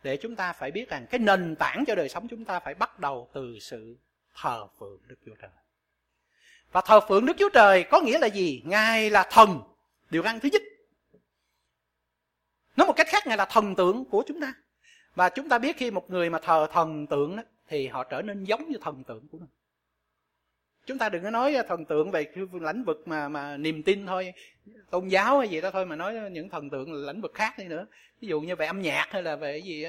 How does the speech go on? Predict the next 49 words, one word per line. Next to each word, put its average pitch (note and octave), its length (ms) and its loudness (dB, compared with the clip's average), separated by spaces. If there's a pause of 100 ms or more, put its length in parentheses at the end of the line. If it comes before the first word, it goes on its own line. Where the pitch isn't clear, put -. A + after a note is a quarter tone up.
điện D#3 160 -6
ảnh E3+ 240 -4
gì G3+ 80 2
đó, G3 80 0
phải A3+ 120 2
không? G#3+ 120 2 (320)
Một E3 160 -10
khi G#3+ 140 -2
người F3+ 120 -6
ta G3 120 -4
đã G3+ 100 -4
say G#3 300 -4
mê G3+ 300 2 (120)
một C#3+ 320 -6
người C3+ 160 -2
mẫu, D3 480 0 (220)
một C#3+ 200 -10
diễn E3 260 -4
viên G3+ 260 2
điện D3 220 -4
ảnh E3 320 -6
hay A#3 120 -4
là F3 60 -8
cái A3+ 120 -10
gì E3+ 100 -2
đó, G3 100 2 (280)
một, D3 300 -6
à, C#3 320 -2 (240)
à, C3 380 -8 (1120)
coi F3+ 140 -2
như F3+ 180 -4
là C3+ 260 -6
lực E3+ 420 0
sĩ, B3 440 -2 (100)
thể D#3+ 160 -4
thao A3+ 320 6
gì E3+ 100 0
đó, G3 120 6 (640)
thì G#3 160 0
người F#3 80 -2
ta C4 100 2
muốn F4+ 340 4
mình G3 260 6
trở F#3 180 2
nên C#4+ 140 4
giống E4+ 220 -2
như F4+ 100 -4
người G3 140 -4
đó. G3 120 -12